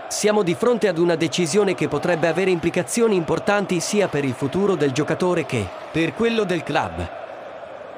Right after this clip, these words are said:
Zerbin ha la possibilità di continuare la sua crescita in un ambiente che lo valorizza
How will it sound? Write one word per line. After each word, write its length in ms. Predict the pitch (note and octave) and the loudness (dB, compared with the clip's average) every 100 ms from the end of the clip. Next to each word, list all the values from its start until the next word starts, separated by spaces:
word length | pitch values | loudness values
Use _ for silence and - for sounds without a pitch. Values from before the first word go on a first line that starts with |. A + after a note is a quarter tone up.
| - | -12
Zerbin 500 | - A3 F#3+ B3+ A#3+ | 0 0 2 2 2
ha 60 | |
la 100 | G#3 | 2
possibilità 640 | E3+ E3 - F3+ F3 F3 G#3+ | 0 -2 -2 0 0 2 2
di 140 | F3 | 0
continuare 600 | F3+ E3+ E3 F3 F#3+ F#3 | 0 0 2 2 2 2
la 140 | D3+ C3 | 0 -2
sua 220 | - D#3 | -2 -2
crescita 480 | F3+ F#3 - F#3 F#3 | 0 -2 -2 0 2
in 120 | F3+ | 2
un 120 | F3 | 2
ambiente 480 | E3+ E3+ A3 G#3+ G#3 | 2 2 0 0 0
che 140 | E3 | 2
lo 100 | D#3 | 2
valorizza 640 | E3 F3+ F#3 B2 - A2 | 2 2 2 0 -2 -4